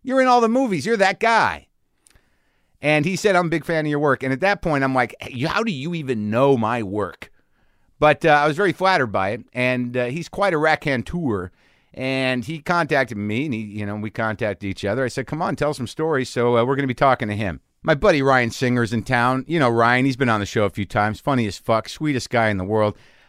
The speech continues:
Almost too sweet for me, to, for me to even deal with. I, I don't know if you have people like that in your life where, you know, the dude is just, you know, wide-eyed and, you know, optimistic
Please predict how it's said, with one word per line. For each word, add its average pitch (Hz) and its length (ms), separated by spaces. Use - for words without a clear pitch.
Almost 196 380
too 202 160
sweet 180 340
for 139 120
me, 156 160
to, 147 380
for 151 120
me 208 140
to 196 60
even 139 200
deal 180 340
with. - 220
I, 185 140
I 220 100
don't 240 120
know 233 80
if 175 80
you 180 140
have 185 120
people 170 220
like 147 140
that 147 280
in 151 160
your 143 160
life 135 340
where, 120 220
you 123 160
know, 120 100
the 120 120
dude 180 340
is 127 120
just, 143 340
you 127 100
know, 113 100
wide-eyed 160 800
and, 110 320
you 110 120
know, 104 60
optimistic 151 960